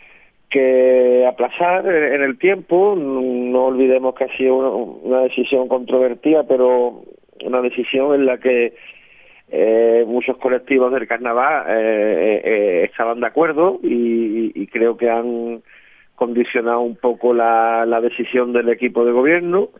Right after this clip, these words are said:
Esto es así, eh, nos ha tocado, nos ha tocado este año esta circunstancia tan, tan extraña y, y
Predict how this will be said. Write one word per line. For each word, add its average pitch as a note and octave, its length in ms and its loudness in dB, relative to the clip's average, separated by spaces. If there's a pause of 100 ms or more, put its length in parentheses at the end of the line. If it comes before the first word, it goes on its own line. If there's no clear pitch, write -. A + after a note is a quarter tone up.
(560)
Esto D#3 340 0
es D3 60 0
así, F#3+ 380 -2
eh, A#2+ 800 2
nos A#2+ 180 -2
ha C3 40 -2
tocado, C3+ 960 0
nos A#2+ 160 0
ha B2 40 -4
tocado C3 260 0
este C#3 180 0
año C3+ 220 0
esta C3+ 200 -4
circunstancia C3+ 680 -2
tan, C3+ 480 -2
tan C3+ 220 -4
extraña F#3+ 560 0
y, G3 100 0
y D3 560 2